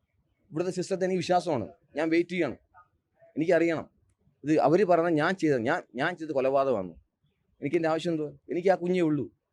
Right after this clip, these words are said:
ഞാൻ അവ-, അതിനെ എങ്ങനെ കാണിച്ച് ഞാൻ എങ്ങോട്ട് പോകാനോ? എനിക്ക് പതിനായിരം അല്ലെങ്കിൽ ഈ പറ-, ഇത്രയും പൈസ സാലറി ഉണ്ടെങ്കിൽ എനിക്ക് ഒഴിവാക്കാനാണെങ്കിൽ സിമ്പിളായിട്ട് ഒഴിവാക്കാമായിരുന്നു. കാര്യം എന്ന് വെച്ചാൽ അവൾ ഇപ്രാവശ്യം അബോർഷൻ ആക്കിയിട്ട് അവൾ പറഞ്ഞു, "ചേട്ടാ ഞാൻ വരുന്നില്ല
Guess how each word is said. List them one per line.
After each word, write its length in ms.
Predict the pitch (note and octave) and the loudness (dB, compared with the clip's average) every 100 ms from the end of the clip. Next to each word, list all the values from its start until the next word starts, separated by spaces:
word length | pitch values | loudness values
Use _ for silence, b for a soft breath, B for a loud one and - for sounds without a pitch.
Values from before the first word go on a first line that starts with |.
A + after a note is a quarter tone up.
| C3 | -4
ഞാൻ 120 | C3+ F#3 D#3+ | 0 0 0
അവ-, 160 | D#3+ D3 | -2 -2
അതിനെ 200 | D3+ F3+ | -2 -4
എങ്ങനെ 140 | F3 F3 | -4 -6
കാണിച്ച് 260 | D#3 E3 D#3 | -6 -6 -6
ഞാൻ 60 | E3+ | -6
എങ്ങോട്ട് 200 | F3 F3 | -4 -4
പോകാനോ? 180 | F3 E3 _ _ _ _ _ _ _ _ _ _ _ - | -6 -10 _ _ _ _ _ _ _ _ _ _ _ -8
എനിക്ക് 180 | A#2+ D#3 E3+ | -4 -4 -2
പതിനായിരം 380 | D#3 E3 F#3 C#3 | -4 -2 -2 -4
അല്ലെങ്കിൽ 260 | C#3+ D#3+ D#3+ | -6 -8 -10
ഈ 20 | D#3+ | -4
പറ-, 160 | D3+ D3+ | -4 -2
ഇത്രയും 240 | - E3+ | -4 -4
പൈസ 120 | D#3 E3 D3 | -4 -4 -4
സാലറി 240 | D3 E3+ | -2 -2
ഉണ്ടെങ്കിൽ 200 | D#3+ E3 | -4 -2
എനിക്ക് 160 | D#3 F3 - - | -4 -4 -6 0
ഒഴിവാക്കാനാണെങ്കിൽ 600 | C#3 E3+ F3 E3+ E3 E3+ | 4 4 2 0 -6 -6
സിമ്പിളായിട്ട് 300 | E3 E3+ F3+ | -6 -2 0
ഒഴിവാക്കാമായിരുന്നു. 480 | E3+ D#3+ D#3 C#3 B2+ A#2 | 2 2 0 -2 -4 -2
കാര്യം 160 | C3+ | -4
എന്ന് 80 | D#3 | -4
വെച്ചാൽ 180 | C#3+ C#3 D#3 - | -4 -4 -4 -6
അവൾ 120 | A#2 C#3+ | -4 -6
ഇപ്രാവശ്യം 400 | C3+ C#3 C3 D3 - _ - | -6 -4 -4 -6 -14 _ -6
അബോർഷൻ 300 | A#2 C#3+ C#3+ C3 | -2 -2 -4 -6
ആക്കിയിട്ട് 220 | A#2+ A#2+ | -6 -4
അവൾ 80 | B2 | -4
പറഞ്ഞു, 180 | A2 A2 | -6 -10
"ചേട്ടാ 140 | G#2 A#2 | -10 -8
ഞാൻ 80 | A#2 | -6
വരുന്നില്ല 280 | G#2+ B2+ A2 | -6 -4 -4